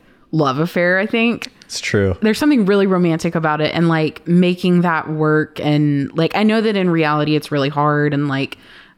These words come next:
Speaker 1: there are all kinds of obstacles and, like, it's not right for everybody. But,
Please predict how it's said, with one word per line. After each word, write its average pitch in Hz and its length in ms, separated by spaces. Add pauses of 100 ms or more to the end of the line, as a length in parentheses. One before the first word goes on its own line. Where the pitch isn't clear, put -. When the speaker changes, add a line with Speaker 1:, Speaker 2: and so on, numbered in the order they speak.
Speaker 1:
there 147 440
are 147 80
all 143 160
kinds 143 280
of 143 100
obstacles 151 720
and, 147 140
like, 139 240 (160)
it's 156 200
not 151 120
right 135 320
for 156 120
everybody. 147 480
But, 147 320